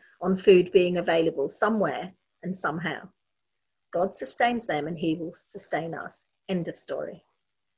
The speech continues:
What about flowers? They're even more helpless than birds when it comes to their clothing, and I assume we're talking here about petals and things. They can't work to produce it.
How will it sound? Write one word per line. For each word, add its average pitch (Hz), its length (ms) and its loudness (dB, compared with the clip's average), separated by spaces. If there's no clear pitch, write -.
What 233 180 4
about 277 260 6
flowers? 233 440 4
They're 220 140 4
even 247 200 0
more 214 160 4
helpless 226 440 0
than 220 180 2
birds 220 580 4
when 233 120 0
it - 120 -2
comes 247 220 2
to 202 100 -2
their 196 160 2
clothing, 202 720 4
and 208 100 2
I 185 140 4
assume 226 360 0
we're 196 120 4
talking 196 300 0
here 190 100 4
about 175 240 0
petals 160 440 -2
and 151 120 -8
things. 175 460 -6
They 247 100 -2
can't 294 420 0
work 208 460 4
to - 200 -12
produce 196 540 0
it. 143 160 -2